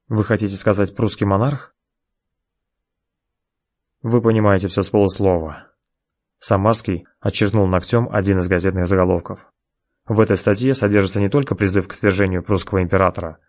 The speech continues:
в ней призыв к войне против России.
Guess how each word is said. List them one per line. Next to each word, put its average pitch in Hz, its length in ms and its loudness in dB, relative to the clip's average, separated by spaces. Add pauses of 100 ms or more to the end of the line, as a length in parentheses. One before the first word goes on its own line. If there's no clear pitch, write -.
(400)
в 101 160 -2
ней 104 160 2
призыв 98 340 0
к - 40 -6
войне 104 240 2
против 98 260 -2
России. 101 640 0